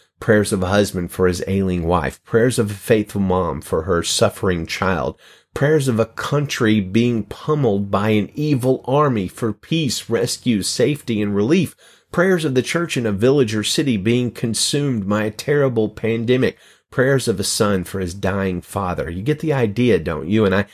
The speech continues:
suspect in listening to this, you yourself have several of those kind of unanswered prayers in mind, things that God said no to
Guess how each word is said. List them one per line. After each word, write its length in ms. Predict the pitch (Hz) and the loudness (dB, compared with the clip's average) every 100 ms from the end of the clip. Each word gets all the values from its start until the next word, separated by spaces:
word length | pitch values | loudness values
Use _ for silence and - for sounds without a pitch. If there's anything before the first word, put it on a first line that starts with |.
| - - | -20 -10
suspect 720 | - 127 - - 160 - - | -6 -4 -4 0 0 -2 -4
in 240 | 104 95 | -2 2
listening 420 | 117 165 - 110 92 | 2 0 -2 -4 -4
to 120 | 90 | -2
this, 300 | 90 98 - | 0 0 -2
you 440 | 98 107 117 156 | -6 -4 -2 0
yourself 640 | 135 113 110 - 175 165 - | 0 -2 -2 -2 -2 -2 -6
have 260 | 117 98 | -8 -6
several 640 | - - 120 117 117 104 98 _ _ | -6 0 0 2 0 0 -2 _ _
of 240 | 120 117 110 | -2 -2 4
those 300 | 127 143 - | 2 2 -2
kind 400 | - 123 131 110 | -6 -2 -2 -2
of 140 | 87 - | -4 -4
unanswered 680 | 123 120 117 117 - 117 - | 0 2 0 -2 -4 -4 -6
prayers 500 | - 127 120 117 110 | -8 0 4 4 2
in 180 | 107 107 | 0 0
mind, 420 | 127 151 98 - | 0 0 -2 0
things 380 | 147 165 175 143 | 0 2 0 0
that 280 | 135 117 104 | 0 0 -2
God 380 | 127 139 143 120 | -2 0 -2 -2
said 320 | - 107 107 | 0 0 0
no 360 | 101 120 208 202 | 0 2 2 2
to 380 | - 90 90 | -2 -2 -2